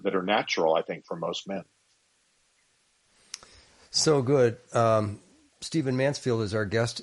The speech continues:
Speaker 2: And Stephen, it seems like there, uh, can be a lot of reasons why m-, men are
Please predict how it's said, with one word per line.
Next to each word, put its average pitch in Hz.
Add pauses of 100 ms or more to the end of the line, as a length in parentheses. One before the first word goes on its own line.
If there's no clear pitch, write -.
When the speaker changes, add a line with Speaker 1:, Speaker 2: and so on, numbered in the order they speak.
(100)
Speaker 2:
And 107
Stephen, 120
it 104
seems 123
like 104
there, 104 (160)
uh, 92 (520)
can 113
be 107
a 98
lot 113
of 110
reasons 110
why 92 (100)
m-, 98
men 113
are 90